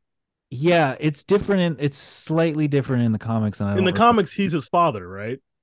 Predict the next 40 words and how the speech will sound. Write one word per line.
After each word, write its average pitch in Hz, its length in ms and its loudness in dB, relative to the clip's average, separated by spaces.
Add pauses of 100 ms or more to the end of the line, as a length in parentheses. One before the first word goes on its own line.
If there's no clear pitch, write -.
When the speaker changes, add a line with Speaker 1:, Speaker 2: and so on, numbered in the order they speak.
(480)
Speaker 1:
I 110 100 -4
think 113 340 0
so. 92 440 -6
Speaker 2:
I'm 85 120 -8
pretty 294 220 4
sure 190 340 -14
he's 107 140 -12
supposed 120 220 -6
Speaker 1:
Pretty 123 160 4
Speaker 2:
to - 20 4
be. 113 60 -2
Speaker 1:
sure. 98 360 0
I 95 100 0
can't 123 280 -2
remember 98 400 0
some 95 240 -10
of 95 100 -8
it. 95 160 -4
It, 135 160 2
also, 147 400 6 (380)
his 127 240 6
name's 139 260 8
Victor 107 460 4
Creed, 95 280 0
and 95 140 2
in 98 140 2
this, 110 240 2
he's, 98 240 -4
like, 95 160 -6
Grayson 90 560 -4
Creed 87 320 -8
or 90 100 -6
some 92 220 -2
shit 87 240 -6
like 87 180 -8
that, 92 300 -8
so. - 160 -6
Speaker 2:
Yeah. 110 300 -4 (580)
So, 156 500 2
y-, 190 80 -18